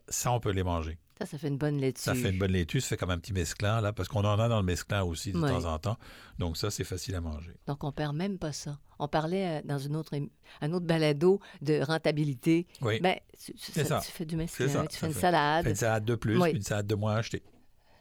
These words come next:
Speaker 2: <laughs> On peut consommer tout ça, effectivement. Euh, qu'est-ce que tu penses des semences qui ont, qu'on vendait ? Je sais même plus si ça se vend encore. En ruban.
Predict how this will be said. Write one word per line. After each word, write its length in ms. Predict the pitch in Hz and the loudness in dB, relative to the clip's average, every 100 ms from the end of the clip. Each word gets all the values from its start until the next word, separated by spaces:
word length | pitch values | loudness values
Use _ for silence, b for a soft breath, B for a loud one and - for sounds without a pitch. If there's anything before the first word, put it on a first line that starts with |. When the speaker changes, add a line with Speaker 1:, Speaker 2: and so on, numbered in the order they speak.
| _ | _
Speaker 2:
<laughs> 40 | - - 156 - - B B B | -10 -8 -14 -12 -14 B B B
On 120 | - 156 | -2 -2
peut 100 | 165 | 0
consommer 400 | 165 151 160 160 | 0 0 -2 -2
tout 120 | - | -4
ça, 160 | - - | -6 -4
effectivement. 1000 | 135 - 160 - 139 131 139 156 208 311 B B B B B - - - | -6 -6 -10 -6 -6 -4 0 2 0 -2 B B B B B -16 -14 -2
Euh, 80 | 196 190 _ _ | -2 -2 _ _
qu'est-ce 180 | - - | -14 -10
que 80 | - | -10
tu 160 | - | -10
penses 380 | - 180 247 254 - | -8 -8 -6 -10 -8
des 140 | 143 | -6
semences 480 | 131 147 139 165 202 | -4 -2 -2 -2 -6
qui 140 | - 127 | -6 -8
ont, 120 | - - - - | -8 -16 -20 -10
qu'on 140 | - 175 | -6 -4
vendait ? 440 | 170 156 143 170 | -4 -4 -4 -4
Je 60 | 180 | -6
sais 120 | 185 | -6
même 200 | 214 226 | -4 -4
plus 140 | 233 | -4
si 100 | 233 | -8
ça 160 | - 156 | -2 -2
se 60 | 135 | 0
vend 140 | 156 | -2
encore. 260 | 135 156 165 B B B - | -2 -2 -4 B B B -4
En 360 | 165 156 156 | -2 0 -2
ruban. 480 | 139 208 180 180 196 | -2 0 2 0 0